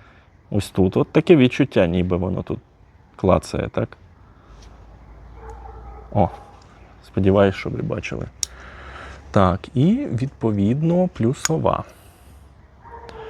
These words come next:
Philips викрутка. Тут вона у порівнянні з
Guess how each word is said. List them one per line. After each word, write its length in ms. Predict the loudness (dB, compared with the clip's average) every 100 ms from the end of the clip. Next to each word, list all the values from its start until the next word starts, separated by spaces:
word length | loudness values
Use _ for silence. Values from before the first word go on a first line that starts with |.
| -18 -20 -20 -20 -8 0
Philips 480 | 0 0 -6 -16 -10
викрутка. 600 | -6 -6 -8 -10 -6 -6 -8 -20 -20 -20 -20 -20 -20 -20 -20 -20 -4
Тут 340 | 4 6 6 4
вона 400 | 4 6 6 2 2
у 240 | 2 2
порівнянні 840 | 2 4 4 4 2 2 2 0
з 460 | 0 0 2 2